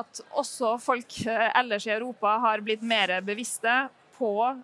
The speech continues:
eh, tilgangen til fornybar kraft. Ikke bare fra et klimaperspektiv,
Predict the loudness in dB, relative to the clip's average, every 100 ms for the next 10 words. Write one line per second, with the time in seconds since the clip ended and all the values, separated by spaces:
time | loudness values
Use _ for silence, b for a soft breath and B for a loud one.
0 | -8 -2 -2 -2 -4 -4 -2 -2 -2 -8
1 | -6 -6 -6 -10 -8 -6 -4 -4 0 0
2 | 0 -6 _ B B -6 -4 -2 0 2
3 | 0 2 0 0 -4 -2 -2 -2 -6 -10
4 | -8 -6